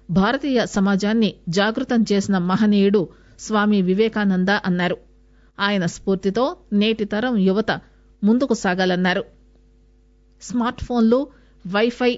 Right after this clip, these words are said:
ముఖ్యం కాదని ప్రశ్నించే ధైర్యాన్ని నింపుకుని అన్యాయాన్ని ఎదిరించే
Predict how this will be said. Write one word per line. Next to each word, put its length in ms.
ముఖ్యం 380
కాదని 400
ప్రశ్నించే 680
ధైర్యాన్ని 500
నింపుకుని 460
అన్యాయాన్ని 600
ఎదిరించే 480